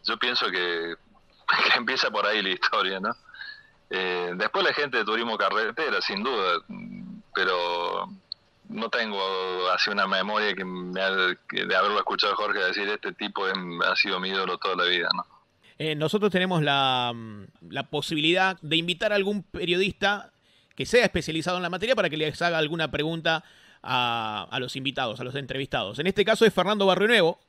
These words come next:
Speaker 2: compañero nuestro de Cadena tres, pero además tiene un programa de automovilismo y de rally en particular, eh, justamente en la televisión, que les deja esta pregunta a ustedes respecto de la figura de Jorge Raúl Recal.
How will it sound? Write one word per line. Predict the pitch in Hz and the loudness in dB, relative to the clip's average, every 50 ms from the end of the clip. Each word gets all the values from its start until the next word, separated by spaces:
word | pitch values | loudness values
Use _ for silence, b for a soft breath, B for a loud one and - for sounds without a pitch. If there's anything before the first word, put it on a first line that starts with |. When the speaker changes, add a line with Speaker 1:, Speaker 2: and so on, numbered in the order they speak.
| _ _ _ | _ _ _
Speaker 2:
compañero | - - 127 123 127 127 131 151 165 165 160 | -16 -14 -12 -8 -6 -4 -2 0 0 0 0
nuestro | 170 175 - 170 151 | 0 0 0 2 0
de | 147 135 | 2 2
Cadena | 135 143 165 170 175 | 2 2 2 2 2
tres, | - 214 233 | 0 0 2
pero | - 214 175 | 4 4 6
además | 160 156 160 175 202 202 202 b b b b b b b | 6 6 6 4 2 0 0 b b b b b b b
tiene | - 185 | -2 -2
un | 180 151 | 0 0
programa | 156 170 180 180 | 0 0 2 4
de | 170 156 | 4 2
automovilismo | 156 147 147 147 147 147 165 214 226 247 | 2 0 -2 -4 -4 -2 -2 -2 0 0
y | 233 165 | 2 2
de | 143 135 | 2 2
rally | 127 147 151 170 175 135 - _ | 4 4 4 4 2 0 -2 _
en | - 120 131 | -14 -12 -8
particular, | 113 123 127 - 143 127 - 143 143 165 170 - b b b b b b b b - | -6 -6 -4 -2 -4 -2 0 4 6 6 6 4 b b b b b b b b -2
eh, | 127 120 120 117 | 0 0 0 0
justamente | - 175 156 - - 143 156 170 165 - 160 151 143 139 131 - - | -2 -4 0 2 2 2 2 2 4 6 6 6 6 6 4 2 2
en | 143 | 2
la | 139 135 135 | 2 2 0
televisión, | - 131 135 139 147 143 - 208 214 202 - - - | 0 0 0 0 0 2 2 2 2 0 -6 -8 -4
que | - 143 | -2 0
les | 135 139 | 0 2
deja | 160 180 - 185 | 0 2 4 4
esta | 160 - 156 135 | 4 4 2 2
pregunta | 143 143 151 170 175 156 156 143 135 120 | 2 2 0 0 0 0 2 2 2 2
a | - - 139 | 0 0 0
ustedes | 139 127 - 180 185 185 196 190 180 - b b b b b b - | 0 0 0 2 2 4 4 2 0 -2 b b b b b b -6
respecto | - 131 - 147 147 - 147 139 | -4 -2 0 -2 -2 0 0 0
de | 135 | 0
la | 127 123 | 0 -2
figura | - 135 147 143 139 127 | -2 -2 -2 0 0 0
de | 120 113 107 98 92 98 - | 0 0 -2 -4 -6 -8 -8
Jorge | - - 156 147 - 135 | -4 -4 -4 -2 0 -2
Raúl | 131 117 127 135 123 | -2 -2 -2 -4 -4
Recal. | 117 120 - 117 101 | -4 -8 -10 -12 -14